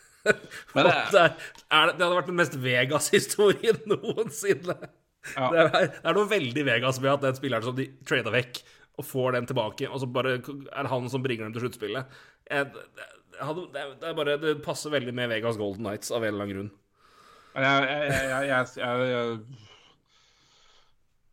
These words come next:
Speaker 2: jeg, jeg vil fortsatt si at Vegas er ute, men, eh,
Speaker 1: Jeg tror også det, altså. Men, eh,
Speaker 2: det er
Speaker 1: men
Speaker 2: for dårlig, det er for dårlig poengprosent. Vi
Speaker 1: <laughs> Det er
Speaker 2: nærmer
Speaker 1: det.
Speaker 2: oss også. Og, ja, Dallas er jo egentlig,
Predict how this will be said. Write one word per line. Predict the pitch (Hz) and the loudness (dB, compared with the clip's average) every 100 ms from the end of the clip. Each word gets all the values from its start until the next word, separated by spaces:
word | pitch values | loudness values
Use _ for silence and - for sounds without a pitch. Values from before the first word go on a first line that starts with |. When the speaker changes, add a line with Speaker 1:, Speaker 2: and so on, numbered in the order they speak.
| _ _ _ _ _ _ _ _ | _ _ _ _ _ _ _ _
Speaker 2:
jeg, | - 127 139 | -2 2 4
jeg | 135 | 6
vil | 139 131 | 4 0
fortsatt | 117 123 117 _ _ _ _ _ | -4 -6 -8 _ _ _ _ _
si | - 107 | -12 -4
at | 107 - - | -4 -4 -6
Vegas | 104 101 98 | -4 -2 -4
er | 104 | -6
ute, | 92 104 107 | -6 -14 -8
men, | 117 117 | -6 0
eh, | 120 120 117 113 107 101 92 - | 4 4 4 2 -2 -10 -12 0
Speaker 1:
Jeg | 131 | 2
tror | 147 135 | 4 6
også | 143 131 | 6 6
det, | 120 | 2
altså. | 110 95 | 0 -6
Men, | 101 123 131 | -8 -4 -2
eh, | 131 | 0
Speaker 2:
det | 123 120 | 2 4
er | 107 | 4
Speaker 1:
men | 127 | 2
Speaker 2:
for | 131 | 0
dårlig, | 104 104 120 | 0 -2 0
det | 117 | 0
er | 113 | 0
for | - 113 | -2 -8
dårlig | 101 104 | -4 -6
poengprosent. | 104 110 95 107 117 107 - | -4 -4 -4 -6 -6 -6 -8
Vi | 117 110 110 | -6 -4 -4
Speaker 1:
<laughs> | |
Det | |
er | 107 | -2
Speaker 2:
nærmer | 110 113 110 | 0 0 0
Speaker 1:
det. | 107 | -4
Speaker 2:
oss | 110 | -6
også. | - 107 110 | -8 -2 0
Og, | 113 - | 2 2
ja, | 143 143 160 151 - 139 123 | 4 4 4 2 -4 -4 2
Dallas | 113 127 143 - | 4 4 -2 -2
er | 117 117 | -2 -2
jo | 123 120 117 127 - | -4 -6 -10 -18 -10
egentlig, | 110 98 107 - 117 | -8 -8 -12 -8 -4